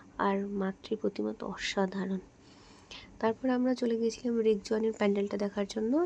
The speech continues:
এটাও খুব সুন্দর হয়েছে, মানে এত ছোট জায়গার মধ্যে প্যান্ডেলটা করেছে, but দেখো ঠাকুরটা কি সুন্দর লাগছে দেখতে।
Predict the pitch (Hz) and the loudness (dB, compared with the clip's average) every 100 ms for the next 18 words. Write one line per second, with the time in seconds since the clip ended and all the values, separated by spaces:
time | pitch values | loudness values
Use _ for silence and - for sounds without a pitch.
0 | - 254 311 339 - - 349 - - 240 | 0 -4 0 -2 -4 0 0 0 0 0
1 | 220 220 220 208 233 247 294 302 - - | 2 0 0 -2 -2 -2 -2 -4 -10 -14
2 | - 285 - 285 - 226 214 262 240 226 | -10 -6 -4 -4 -2 -2 0 0 0 0
3 | 233 240 240 233 233 240 226 220 226 226 | 0 0 0 -2 -4 -4 -2 -2 -2 -2
4 | 247 233 214 208 - 269 240 247 - - | -2 0 0 0 -4 -4 -2 -4 -8 -20
5 | - - - - - 208 202 202 214 214 | -20 -20 -20 -20 -2 0 0 -2 -8 -8
6 | - - - - - - 202 - - - | -12 -20 -20 -20 -20 -8 -8 -8 -8 -6
7 | - - 339 - - - 214 202 208 220 | -6 -12 -10 -6 -6 -4 0 2 2 0
8 | 240 214 196 196 - - 214 - - - | 2 2 2 -4 -10 -10 -8 -10 -12 -8
9 | 202 | -8